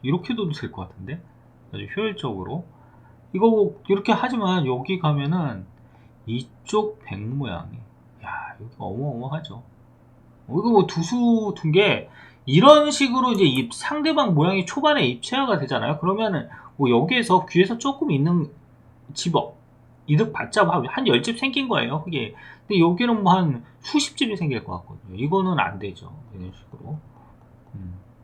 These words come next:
그래서 이제 여기서 이 흙이 뒤로 물러났는데, 이렇게 되고 그러니까 귀에 흙돌들이 잡혀가지고,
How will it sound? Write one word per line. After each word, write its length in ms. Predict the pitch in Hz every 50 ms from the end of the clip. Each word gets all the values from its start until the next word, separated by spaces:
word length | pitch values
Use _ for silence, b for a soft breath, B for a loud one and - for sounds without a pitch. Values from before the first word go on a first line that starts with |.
| - - - - - - b b b b b b b b -
그래서 340 | 156 156 160 147 147 165 156 123 101 95 - - - -
이제 420 | 131 135 156 143 127 113 107 107
여기서 500 | 120 135 151 160 180 175 151 139 147 - - - -
이 300 | 151 135 123 120 113 113 113 - - - _ _ _ _ - - - - - _ - -
흙이 340 | - 277 269 285 269 240 -
뒤로 240 | - 170 170 185
물러났는데, 560 | 165 135 139 156 180 170 165 151 151 156 175 214
이렇게 240 | 233 240 - 285
되고 140 | 269 277 254
그러니까 480 | 240 233 220 196 175 - 214 196 - - - -
귀에 460 | 170 175 180 - 185 196 143 110 B B B B B B
흙돌들이 680 | B - - - 311 294 277 285 240 233 214 - - - - _ _ -
잡혀가지고, 920 | - - - - - 226 220 214 185 156 - 175 175 262 247 190 -